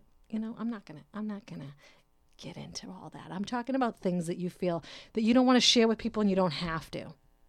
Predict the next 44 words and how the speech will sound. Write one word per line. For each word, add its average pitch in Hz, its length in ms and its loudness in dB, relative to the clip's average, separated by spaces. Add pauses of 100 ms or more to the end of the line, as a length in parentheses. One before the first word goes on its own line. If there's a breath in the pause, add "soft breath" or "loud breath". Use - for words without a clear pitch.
(260)
Okay? 196 380 6 (680)
You 185 120 6
don't 240 320 12
have 190 340 2
to. - 220 -6 (760)
There's 262 260 10
things 247 440 8 (240 soft breath)
that 202 100 4
you 220 240 12
can 285 180 8
keep 254 360 8 (240 loud breath)
to 220 120 4
your 175 140 6
fucking 220 480 8
self 170 480 2 (180 loud breath)
and 196 200 10
no 208 160 12
one 220 180 10
needs 208 300 6
to 208 100 2
know. 170 300 0 (1900)
And 220 120 8
I 240 80 10
find 349 340 6
myself 220 460 4
getting, 190 340 4
you 202 100 4
know, 196 120 4
what 196 160 -2
social 247 440 0
media 208 340 6
does 165 380 0
in 156 100 -2
this 151 200 -4
new 180 300 4
age 185 360 4
of 165 140 -6
sharing 185 540 0
and 185 120 0
sharing, 156 440 -6
which 165 180 -8
we 165 140 0
all 180 380 10
do. 175 500 10